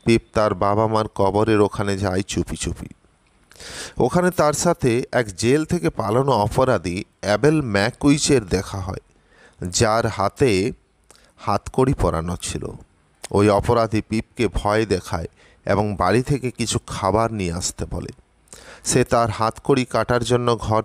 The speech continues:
থেকে কোনো অস্ত্রও নিয়ে আসতে বলে। তাছাড়া সে তাকে হত্যা করবে এই হুমকি দেয়। পিপ ঘর থেকে খাবার এবং গোদাম ঘর থেকে কাটার নিয়ে আসে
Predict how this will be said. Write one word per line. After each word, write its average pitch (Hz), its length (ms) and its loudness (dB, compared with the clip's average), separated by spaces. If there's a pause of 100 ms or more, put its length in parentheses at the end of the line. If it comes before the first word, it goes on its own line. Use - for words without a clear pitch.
থেকে 120 220 0
কোনো 113 280 0
অস্ত্রও 104 580 2
নিয়ে 135 220 -4
আসতে 90 340 -10
বলে। 87 240 -12 (460)
তাছাড়া 104 360 2
সে 107 180 0
তাকে 104 240 -2
হত্যা 95 420 -2
করবে 95 320 2
এই 95 280 0
হুমকি 90 400 -4
দেয়। 80 180 -6 (1600)
পিপ 139 240 4
ঘর 123 320 0
থেকে 123 220 0
খাবার 113 440 2
এবং 107 320 2
গোদাম 120 380 2
ঘর 127 180 2
থেকে 117 300 -2
কাটার 120 480 0
নিয়ে 107 280 0
আসে 95 340 -4